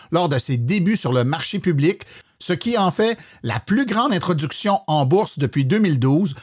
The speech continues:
lorsque Facebook est devenu public et a levé seize milliards de dollars. Le constructeur de véhicules électriques est soutenu par Amazon, qui détient vingt pour cent du capital, et Ford, qui détient douze pour cent de la société. Saint-, certains investisseurs parient que Rivian pourrait être le prochain numéro un.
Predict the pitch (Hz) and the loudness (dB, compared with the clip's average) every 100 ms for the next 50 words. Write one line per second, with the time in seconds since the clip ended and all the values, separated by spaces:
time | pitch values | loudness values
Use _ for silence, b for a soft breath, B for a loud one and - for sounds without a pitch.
0 | B 131 151 - 113 185 151 160 - 131 | B -4 -4 -4 -2 0 0 -2 -2 0
1 | 120 139 139 151 143 185 - 127 131 120 | 2 0 0 0 0 -2 -2 -2 0 0
2 | 156 - 180 180 135 131 135 131 120 113 | 0 -2 -4 -4 -2 -2 -2 -2 -2 -2
3 | 107 92 95 B B B - 95 - - | -4 -6 -14 B B B -14 -4 -4 -2
4 | 139 175 151 120 151 143 160 135 113 - | -2 0 2 2 0 0 0 0 -2 -4
5 | 175 - 151 - 165 - 110 180 170 135 | -4 -4 -4 -2 0 0 -2 0 0 0
6 | 143 165 B B - 139 143 156 143 120 | 0 0 B B -4 -2 0 0 0 0
7 | - 180 - 185 131 151 120 110 123 127 | -2 -2 -2 -2 -2 -4 -6 -4 -2 0
8 | 160 B B - 139 - 160 170 185 139 | -2 B B -4 -4 2 2 4 2 0
9 | 139 139 165 151 135 220 - 147 175 151 | -2 0 0 0 0 0 -2 -2 -2 -2
10 | 139 135 147 - 131 98 B B B B | -4 -4 -4 -2 -4 -4 B B B B
11 | - 135 131 120 - - 139 175 165 131 | -8 -2 0 -2 -6 -10 -6 -2 0 0
12 | 123 - - 113 156 165 151 131 151 147 | -2 -6 -10 -4 0 0 0 0 0 0
13 | 113 175 135 156 170 131 135 165 160 120 | 2 2 2 0 0 -2 -2 -2 0 -2
14 | 110 175 175 180 175 185 185 151 160 - | -2 -4 -2 0 0 2 2 2 0 0
15 | 170 | 0